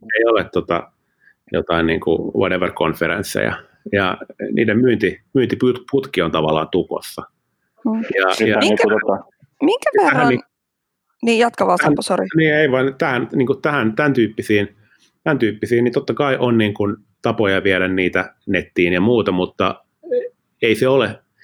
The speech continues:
Speaker 1: samanlaista sellaista kasuaalia, ää, kohtaamista ja palveluiden esittelyä kuin parhaimmillaan hyvä seminaari voi olla.
Speaker 2: Mm.
Speaker 3: Nyt kuulostaa liukkaalta luikulta, mut siis tämähän tarkoittaa myös sitä, että siis tämmönen, niinku,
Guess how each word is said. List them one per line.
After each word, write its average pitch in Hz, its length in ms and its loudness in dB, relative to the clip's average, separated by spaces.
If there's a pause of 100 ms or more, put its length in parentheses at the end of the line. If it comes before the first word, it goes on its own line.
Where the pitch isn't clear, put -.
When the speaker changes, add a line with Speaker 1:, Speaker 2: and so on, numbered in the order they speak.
(220)
Speaker 1:
samanlaista 101 720 0
sellaista 90 420 -2
kasuaalia, 85 800 0 (140)
ää, 85 300 0 (180)
kohtaamista 85 760 0
ja 87 300 -2 (460)
palveluiden 90 560 0
esittelyä 85 600 0
kuin 82 280 -2
parhaimmillaan 82 680 0
hyvä 101 120 2
seminaari 87 460 -2
voi 55 160 0
olla. - 160 -10 (460)
Speaker 2:
Mm. 254 260 -4 (120)
Speaker 3:
Nyt 131 100 0 (180)
kuulostaa 123 380 2
liukkaalta 127 480 0
luikulta, 117 480 0
mut 98 180 -8
siis 101 120 -4
tämähän 107 260 -2
tarkoittaa 113 400 0
myös 101 220 -2
sitä, 101 280 2
että 85 100 -4
siis 98 180 -2
tämmönen, 95 400 0
niinku, 90 520 -2